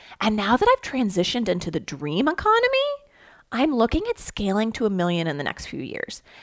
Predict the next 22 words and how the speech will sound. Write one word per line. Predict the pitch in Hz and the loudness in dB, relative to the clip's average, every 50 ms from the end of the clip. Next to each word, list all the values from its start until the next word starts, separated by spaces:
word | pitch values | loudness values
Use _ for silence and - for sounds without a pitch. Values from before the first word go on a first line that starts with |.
| - - - | -8 0 4
And | 208 208 | 4 4
if | 208 196 | 4 4
I | 196 208 | 2 2
could | - - 427 - | 2 2 2 4
go | 427 440 440 | 6 6 8
back | 427 392 381 381 381 - | 10 8 8 8 6 2
two | - 403 359 | 2 2 4
years | 330 302 302 294 311 311 | 4 4 4 4 4 2
ago | 349 330 392 392 403 | 4 6 6 6 6
and | - - 233 | 6 2 0
tell | - - 247 254 | 0 0 -2 -2
Catherine | - - 247 220 214 - - 262 269 | -2 4 4 4 4 4 0 -4 -4
from | - - 247 240 | -2 -4 -6 -6
two | - - 240 | -4 -4 -2
years | 226 214 196 202 220 233 | 0 2 0 2 0 0
ago | 220 - 294 311 | 2 4 4 4
now | 269 233 208 202 196 240 285 349 | 6 4 6 6 8 8 6 6
what | 339 269 233 247 247 - - _ - - | 4 6 6 6 6 4 -2 _ -16 -8
current | - - - 254 233 233 - - | -6 -2 2 4 4 4 4 2
Catherine | - 302 277 262 - 294 277 277 | 2 4 4 4 4 2 2 2
is | 285 269 - | 2 2 2
doing, | - 214 226 262 339 392 | 2 2 2 2 2 0